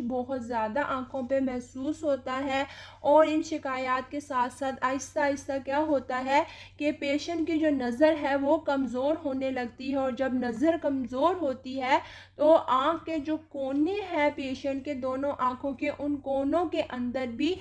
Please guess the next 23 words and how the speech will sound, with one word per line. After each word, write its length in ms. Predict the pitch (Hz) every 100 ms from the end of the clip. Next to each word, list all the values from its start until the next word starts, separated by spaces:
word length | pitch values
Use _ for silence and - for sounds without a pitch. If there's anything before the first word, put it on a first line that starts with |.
| - - -
तकलीफ़, 840 | 285 285 285 285 311 370 - 294
अ, 140 | 269 277
होना 300 | 277 269 277
शुरू 240 | 294 285
हो 100 | 285
जाती 300 | 269 262 247
है, 60 | 277
यानी 240 | 277 262
कि 140 | 247 277
आँखों 480 | - 247 233 285 285
के 140 | 294
जो 120 | 277
कोने 340 | 277 254 240 302
होते 340 | 349 262 -
हैं 200 | 262 302 403 - - -
वो 100 | 311
काफ़ी 340 | 277 269 269
ज़्यादा 380 | 247 247 233 311
दुखना 420 | 302 247 269 233 233
शुरू 280 | 233 220
हो 120 | 233 220
जाते 380 | 208 202 202 208
हैं। 240 | 214 190